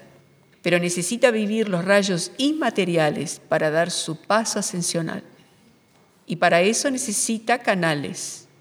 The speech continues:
Y para que existan esos canales necesita existir un vacío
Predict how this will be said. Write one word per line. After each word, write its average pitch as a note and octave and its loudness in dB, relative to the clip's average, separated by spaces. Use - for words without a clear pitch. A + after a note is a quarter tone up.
Y F3 -2
para E3+ 4
que E3+ 0
existan B3 2
esos G3 -2
canales F3+ 0
necesita G3+ -2
existir A#3 -4
un A3 0
vacío A3+ 0